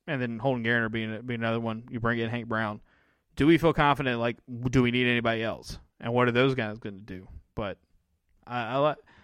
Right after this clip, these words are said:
I like, I like, uh, I like that, that take you had there. Like, I don't, I don't think people have kind of thought enough about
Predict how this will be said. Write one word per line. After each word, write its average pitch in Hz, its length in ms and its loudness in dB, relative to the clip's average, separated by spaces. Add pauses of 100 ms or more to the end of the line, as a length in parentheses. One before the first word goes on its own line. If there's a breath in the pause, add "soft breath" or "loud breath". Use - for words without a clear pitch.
(220 soft breath)
I 156 80 4
like, 247 220 6
I 147 80 6
like, 185 200 4
uh, 143 220 6
I 139 120 0
like 151 160 4
that, 123 360 4
that 131 220 -2
take 135 240 -2
you 110 80 -4
had 98 160 -8
there. 80 160 -12
Like, 85 280 -18
I 110 140 -8 (400)
don't, 131 260 -2
I 143 140 4
don't 160 380 0
think 175 200 -2
people 147 300 0
have 123 160 -2
kind 123 300 -2
of 113 280 -6 (1400)
thought 131 420 4
enough 123 340 0
about 107 520 -2